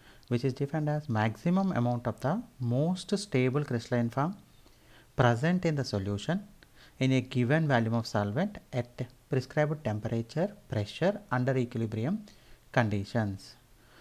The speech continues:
So as the definition tells, it, the solubility is defined for most stable crystalline form. It is called as true solubility of the compound. And as it is determined under equilibrium conditions,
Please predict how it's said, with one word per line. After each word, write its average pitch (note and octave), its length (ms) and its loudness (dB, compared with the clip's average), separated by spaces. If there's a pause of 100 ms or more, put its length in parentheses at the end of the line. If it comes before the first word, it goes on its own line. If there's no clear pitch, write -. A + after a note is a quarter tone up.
(160)
So A#2+ 560 -2 (340)
as B2 220 -2
the C#3 80 0
definition F3+ 560 0
tells, C3 580 -2 (680)
it, C#3+ 160 0 (340)
the B2+ 400 -2
solubility D3+ 540 0
is D3 120 0
defined C#3 680 -2
for D3+ 240 0
most D3+ 580 0
stable B2+ 320 -2
crystalline B2 380 -2
form. A#2+ 420 -2 (120)
It B2+ 100 -6
is C#3+ 160 -2
called C3+ 240 -2
as C#3 160 -4
true F3 240 0
solubility A#2 480 0
of A2+ 100 -4
the - 80 -6
compound. G#2+ 600 -10 (440)
And C3+ 340 0
as C3+ 220 0
it C3+ 180 -4
is C#3 60 -2
determined E3 600 0
under C3 200 -2
equilibrium C#3+ 480 -2
conditions, A#2+ 760 -4